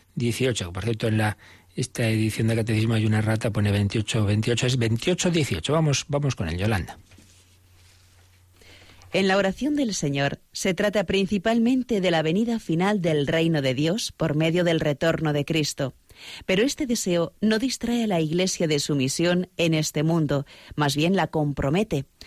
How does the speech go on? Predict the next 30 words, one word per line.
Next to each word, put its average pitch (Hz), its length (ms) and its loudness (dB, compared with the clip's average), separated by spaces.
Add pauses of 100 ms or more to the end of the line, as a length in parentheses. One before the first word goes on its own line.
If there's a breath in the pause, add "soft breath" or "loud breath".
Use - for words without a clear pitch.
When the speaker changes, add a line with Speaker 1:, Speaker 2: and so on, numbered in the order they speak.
(220 loud breath)
Speaker 2:
porque 196 260 2
desde 185 280 0
Pentecostés 175 840 -2 (220 loud breath)
la 180 180 2
venida 220 320 2
del 202 160 2
reino 208 420 2
es 147 220 0
obra 180 260 2
del 175 140 2
Espíritu 165 540 0
del 139 180 0
Señor, 156 460 0 (320 loud breath)
a 170 100 0
fin 214 200 0
de 214 100 2
santificar 214 680 0
todas 220 500 -2
las 170 240 0
cosas, 220 420 -2
llevando 175 520 2
a 135 80 0
plenitud 175 560 0 (260 loud breath)
su 143 240 -2
obra 208 320 2
en 196 80 2
el 180 100 2
mundo. 127 400 0 (300)
Speaker 1:
Por 147 180 -2
tanto, 131 420 0